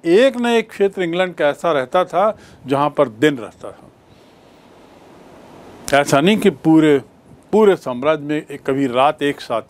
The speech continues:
होए ना, या कभी दिन एक साथ हो ना।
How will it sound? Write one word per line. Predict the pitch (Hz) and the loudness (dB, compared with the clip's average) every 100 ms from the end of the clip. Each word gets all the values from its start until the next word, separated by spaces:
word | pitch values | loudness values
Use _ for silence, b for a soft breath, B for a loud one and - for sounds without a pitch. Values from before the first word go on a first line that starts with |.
| 113 | -16
होए | 98 98 | -18 -12
ना, | 120 92 - _ b b b | -10 -10 -16 _ b b b
या | 151 | 0
कभी | 139 151 160 | 2 0 2
दिन | 131 156 156 | 0 0 0
एक | 139 131 | -2 -4
साथ | - 107 | -8 -12
हो | - 101 | -12 -16
ना। | 98 | -16